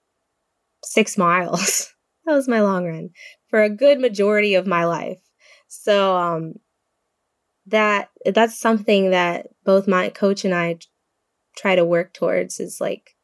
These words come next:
crave the run, don't get burnt out.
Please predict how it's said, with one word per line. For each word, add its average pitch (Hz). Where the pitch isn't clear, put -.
crave 233
the 233
run, 180
don't 175
get 220
burnt 220
out. 170